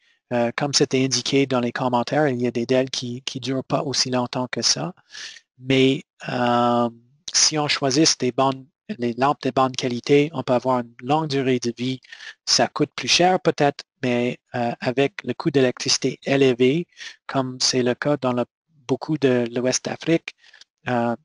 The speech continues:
ça peut avoir des économies importantes. Quelle explication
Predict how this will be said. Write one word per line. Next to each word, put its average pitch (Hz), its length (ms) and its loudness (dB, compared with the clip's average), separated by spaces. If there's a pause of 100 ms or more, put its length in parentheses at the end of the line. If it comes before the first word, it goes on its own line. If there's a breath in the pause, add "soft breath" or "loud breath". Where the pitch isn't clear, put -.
ça - 200 0
peut 131 100 0
avoir 123 320 2
des 120 160 -4
économies 123 460 -6
importantes. - 400 -12 (4000 loud breath)
Quelle 214 220 4
explication 160 840 2